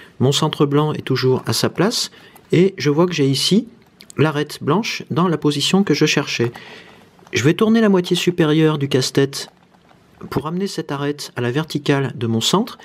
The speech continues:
et à partir de cette position, pour la première face, j'aurai le choix du côté,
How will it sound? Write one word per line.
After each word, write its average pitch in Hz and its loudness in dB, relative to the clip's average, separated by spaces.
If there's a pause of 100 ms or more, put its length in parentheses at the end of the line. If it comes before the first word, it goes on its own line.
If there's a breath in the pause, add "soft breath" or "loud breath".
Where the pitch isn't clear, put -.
(400 loud breath)
et 147 2
à - -2
partir 196 -2
de 190 -18
cette - -4
position, 151 0 (260 loud breath)
pour 107 4
la 131 -2
première 131 -2
face, - -4 (480)
j'aurai 156 2
le 143 4
choix 196 0
du 170 -2
côté, 175 0